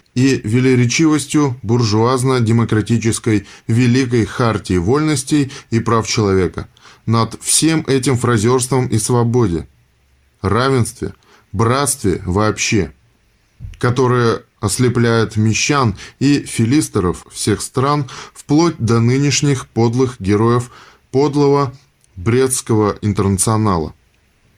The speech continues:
Маркс противопоставляет этим пышным декларациям прав простую, скромную, деловую, будничную постановку вопроса пролетариатом. Государственное сокращение рабочего дня —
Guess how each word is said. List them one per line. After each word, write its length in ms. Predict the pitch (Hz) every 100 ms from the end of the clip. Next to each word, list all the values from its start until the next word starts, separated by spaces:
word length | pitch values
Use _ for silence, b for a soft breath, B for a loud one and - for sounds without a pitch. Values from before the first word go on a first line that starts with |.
| _ _ _ _
Маркс 460 | 113 120 117 - -
противопоставляет 1120 | - 110 131 120 120 - 127 123 117 98 107
этим 260 | 101 117
пышным 460 | - 123 - 117 101
декларациям 680 | 95 110 107 113 107 107 92
прав 400 | 107 107 92 - _ - _ _ _ -
простую, 680 | 101 - - 151 156 123 b b b b _ -
скромную, 640 | - 131 156 165 160 156
деловую, 760 | 127 107 110 104 135 147 139 123 b b b -
будничную 840 | 113 165 156 156 - 156 151 127 -
постановку 560 | 110 - 117 113 110
вопроса 500 | 98 101 104 107 -
пролетариатом. 960 | 90 95 107 98 95 101 123 127 127 123 B B B B B _ _ _
Государственное 840 | 110 120 131 143 156 147 156 156 147
сокращение 680 | - 120 127 120 143 135 127
рабочего 540 | 120 117 117 113 104
дня — 360 | 98 135 113